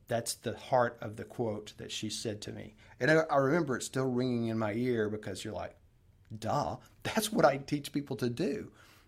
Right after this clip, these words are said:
right? So it does, again, it doesn't matter. I teach people to do this stuff all the time. I help people move products forward to the market,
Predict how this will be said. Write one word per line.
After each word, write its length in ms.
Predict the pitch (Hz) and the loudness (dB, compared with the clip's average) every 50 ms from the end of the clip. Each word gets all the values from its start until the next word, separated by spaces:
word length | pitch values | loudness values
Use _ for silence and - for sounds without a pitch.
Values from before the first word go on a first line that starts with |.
| - - | -8 -4
right? 180 | 120 135 143 - - - | -2 -2 -2 -4 -8 -2
So 140 | - 151 | 2 4
it 40 | 156 | 6
does, 180 | 151 190 - - - | 6 6 4 2 -2
again, 300 | 139 131 143 202 180 117 | -4 0 4 4 6 6
it 80 | 110 123 | 6 4
doesn't 280 | 151 151 151 156 139 | 4 4 4 2 2
matter. 240 | 143 165 170 131 - - - _ | 4 4 4 4 2 -2 -8 _
I 380 | - 110 123 185 202 202 175 - - | -2 0 0 0 0 -2 -2 -6 -8
teach 340 | - - - 139 - - - | -6 -4 -2 -2 -4 -6 -4
people 320 | - 156 151 143 143 139 127 | -2 -2 -2 0 0 -2 -2
to 180 | - - 123 120 | -2 -2 -4 -2
do 180 | 120 123 135 | -2 -4 -4
this 220 | 127 - 110 - - | -4 -6 -6 -6 -6
stuff 400 | - - - - - - - - - - _ _ | -6 -6 -6 -8 -8 -14 -20 -20 -20 -20 _ _
all 260 | - 117 123 135 151 151 | 0 0 2 2 2 2
the 100 | - 117 | 0 -4
time. 380 | - - 127 107 - - - - - _ _ - - - - - - - _ _ | -8 -6 -8 -8 -8 -10 -16 -18 -20 _ _ -20 -20 -20 -20 -20 -20 -20 _ _
I 140 | - 120 120 | -2 0 0
help 460 | 120 - - 151 147 143 143 - - | -2 0 2 2 2 2 0 -4 -8
people 260 | - 135 123 - 123 117 | -8 -6 -6 -4 -2 -2
move 340 | 113 117 120 123 120 - | 0 2 2 0 0 -4
products 400 | - - - 123 123 120 117 - | -8 -10 -6 -4 -4 -4 -4 -6
forward 320 | - - - 120 117 113 113 | -8 -6 -4 -4 -4 -4 -6
to 60 | - | -8
the 100 | 113 117 | -8 -8
market, 440 | 107 113 113 113 - - 117 - - | -6 -6 -8 -8 -10 -12 -14 -16 -18